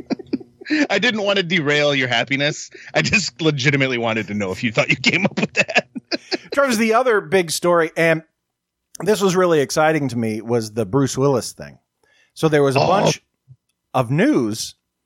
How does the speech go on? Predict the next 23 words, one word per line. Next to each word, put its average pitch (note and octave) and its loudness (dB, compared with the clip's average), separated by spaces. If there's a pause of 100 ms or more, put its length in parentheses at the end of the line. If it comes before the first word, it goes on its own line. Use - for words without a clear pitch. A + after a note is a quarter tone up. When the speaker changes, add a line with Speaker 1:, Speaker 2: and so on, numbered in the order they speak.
(340)
Speaker 1:
Yeah. A2 -4
Speaker 2:
that C#3+ 2 (500)
there's E3 2
a D3 0
deep A3 0
fake D#3+ -2
company G#2 -2 (720)
that's, B2+ 2
like, C3 2
m-, C3+ -2
making E3 0
the, C#3 2
the, A#2+ 0 (260)
the B2+ -4
actor F#3 0
packs - -6
where C3 -2
you B2 -6
can B2+ -4
just, B2 -2
uh, G#2+ 2
deep B2 -2
fake D3 0